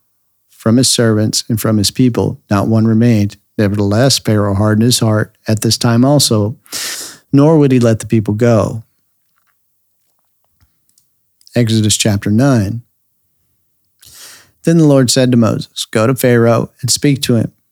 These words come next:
'Thus says the Lord, the God of the Hebrews, let my people go so that they may serve me.'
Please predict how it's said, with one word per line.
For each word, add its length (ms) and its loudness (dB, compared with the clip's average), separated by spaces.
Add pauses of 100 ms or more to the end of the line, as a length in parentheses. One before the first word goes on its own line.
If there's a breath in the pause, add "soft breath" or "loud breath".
'Thus 240 0
says 220 0
the 100 0
Lord, 500 2
the 80 -4
God 260 0
of 60 0
the 80 0
Hebrews, 580 0
let 160 0
my 140 2
people 280 -2
go 320 2
so 200 0
that 200 -2
they 120 0
may 160 2
serve 380 2
me.' 280 -2